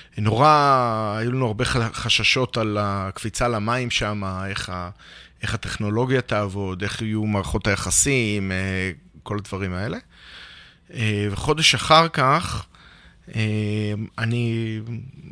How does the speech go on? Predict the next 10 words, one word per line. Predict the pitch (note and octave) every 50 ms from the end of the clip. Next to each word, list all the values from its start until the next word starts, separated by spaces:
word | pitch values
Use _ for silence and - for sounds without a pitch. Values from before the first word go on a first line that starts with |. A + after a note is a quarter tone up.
| - - - - - A2+ G#2+ - - - -
אני | B2+ A#2+
יודע | A#2+ C3 D3+ D3+
שג'ון, | - - E3 C#3 C3 B2+ B2+ B2 A#2+ A#2 A#2 A2+ A2 - - C3 D#3 F3+ - - - _ - C3+ A#2+ G#2 - D#3 E3+ E3+ D#3+
שניהל | C3+ - C3 B2 B2 B2+ C3 C3
אצלנו | - - C3+ B2 A#2+
את | A2+ -
הביזנס, | A2+ G#2+ G#2+ G#2 G2+ C#3 D3+ D#3 E3+ E3 D3 - -
הלך | G#2 G2 A#2+ A2 - -
שם | - B2+ A#2+ A#2
לעשות | A2 G#2+ G#2+ - - C3+ B2 - -